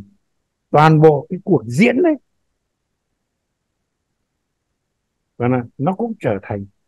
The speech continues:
một cái chuyện bình thường, và người dân nghĩ rằng, à, dân chủ đấy,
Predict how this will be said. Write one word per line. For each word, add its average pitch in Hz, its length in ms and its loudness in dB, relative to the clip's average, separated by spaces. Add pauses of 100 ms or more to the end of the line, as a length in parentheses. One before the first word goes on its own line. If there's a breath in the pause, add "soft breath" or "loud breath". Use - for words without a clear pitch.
(120)
một 123 220 -8
cái 156 140 -14
chuyện - 260 -18
bình 117 220 -2 (100)
thường, 101 200 -8 (460)
và 110 180 -4
người 117 280 2
dân 196 300 0 (400)
nghĩ 226 200 -2
rằng, 170 260 -4
à, 135 380 -2
dân 175 240 2
chủ 120 240 2
đấy, 170 280 4